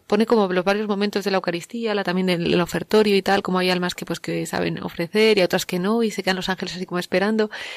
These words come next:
Está muy bien, porque los niños lo van a entender y nosotros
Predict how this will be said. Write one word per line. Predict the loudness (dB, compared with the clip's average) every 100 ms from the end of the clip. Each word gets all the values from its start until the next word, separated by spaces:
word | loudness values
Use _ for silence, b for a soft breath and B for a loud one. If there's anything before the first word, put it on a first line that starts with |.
| B
Está | 0 4
muy | 4
bien, | 6 6
porque | 4 2
los | 4
niños | 6 6
lo | 6
van | 6
a |
entender | 4 4 4 4 4
y |
nosotros | 2 2 2 4 2